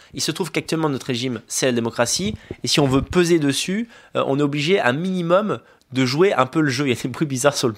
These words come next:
balcon. <laughs> J'ai l'impression qu'il y a un ninja qui essaie de rentrer chez nous, quoi. C'est très bizarre. Bon, enfin bref. Euh, donc voilà, je suis pas pro-démocratie, euh, mais tu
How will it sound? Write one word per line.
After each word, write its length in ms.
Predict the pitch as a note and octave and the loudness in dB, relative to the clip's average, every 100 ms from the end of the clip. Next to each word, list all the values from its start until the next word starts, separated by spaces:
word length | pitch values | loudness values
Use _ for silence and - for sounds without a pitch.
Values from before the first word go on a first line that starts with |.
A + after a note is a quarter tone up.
| - | -2
balcon. 440 | C3 - - G3 - | -4 -4 -8 -8 -6
<laughs> 120 | G#3 F3 | -8 -2
J'ai 120 | C3+ | 0
l'impression 320 | C3 C3 E3+ | 0 0 -2
qu'il 60 | D3 | 2
y 40 | |
a 40 | A#2 | 2
un 80 | |
ninja 400 | B2 D3 C3+ D3+ | 4 2 4 4
qui 100 | D3 | 4
essaie 160 | A#2+ B2 | 0 2
de 60 | A#2 | 2
rentrer 280 | A#2 A#2+ | 2 0
chez 200 | B2+ A#2 | -6 -6
nous, 140 | A2+ C3+ | -6 -6
quoi. 180 | A#2 B2 - - | -8 -10 -16 -20
C'est 100 | - | -4
très 100 | B2+ | -2
bizarre. 300 | A#2+ A2 G2 | 0 0 0
Bon, 100 | G#2 | -4
enfin 160 | - | -8
bref. 220 | G#2+ G2+ - - - - | -8 -8 -10 -18 -18 -2
Euh, 680 | A2 A2 G#2 G#2 G2+ G2 G2 - - | 2 4 6 4 4 2 0 -6 -4
donc 220 | A#2 C#3 | 0 2
voilà, 240 | G#3+ G3+ | 4 4
je 60 | B2 | 2
suis 100 | - | -2
pas 160 | - - | 0 0
pro-démocratie, 880 | - C3+ B2+ A#2+ A#2 - E3+ G3 F#3+ - - _ | 0 -2 -2 -4 -4 -4 -8 -10 -12 -20 -20 _
euh, 680 | - G#2+ G#2+ G#2 G2+ G2+ G2+ G2+ | -2 0 2 2 0 0 -4 -6
mais 300 | G2+ A2 | -6 -6
tu 100 | G#2+ | -6